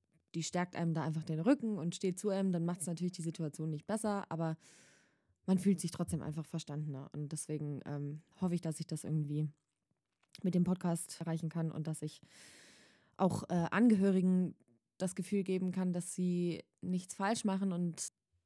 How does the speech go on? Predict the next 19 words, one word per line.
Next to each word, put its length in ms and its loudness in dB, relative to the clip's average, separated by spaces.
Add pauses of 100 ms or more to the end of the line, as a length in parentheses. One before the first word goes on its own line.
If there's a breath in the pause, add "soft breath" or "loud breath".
(240)
dass 220 2
es 140 -6
einfach 280 -4
auch 140 -8
unglaublich 460 -2
schwierig 400 -4
ist, 260 -4
da 160 -2
irgendwie 260 0
die 120 -2
richtigen 600 -2 (500 soft breath)
Worte 280 2
zu 100 -10
finden 500 0
und 240 -4
da 160 -2
irgendwie 720 0 (960)
zu 100 -12
versuchen, 920 2